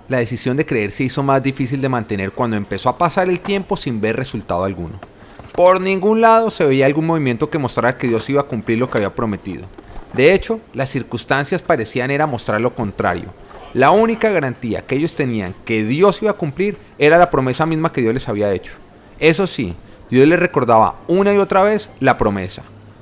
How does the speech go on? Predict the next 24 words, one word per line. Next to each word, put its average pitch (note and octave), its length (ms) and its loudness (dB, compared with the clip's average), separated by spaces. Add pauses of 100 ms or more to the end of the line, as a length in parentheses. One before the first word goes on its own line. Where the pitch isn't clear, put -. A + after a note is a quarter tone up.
(140)
Porque C3+ 240 0
aunque C3 240 -2
hay E3 80 2
varias G#3+ 460 4
promesas E3+ 480 -2
que D3+ 100 0
Dios B2 260 2
no A#2+ 140 -4
se - 100 -4
demora D#3 240 0
en F#3 60 -2
responder, E3+ 500 -4 (300)
hay E3 140 4
otras G3 320 2
cuyo E3 240 -2
proceso C3 400 -2
de - 40 -6
cumplimiento A#2+ 640 -2
va D3 80 8
acompañado B2+ 540 0
de B2 40 0
una A2+ 140 -2
gran B2 240 0
espera. - 460 -6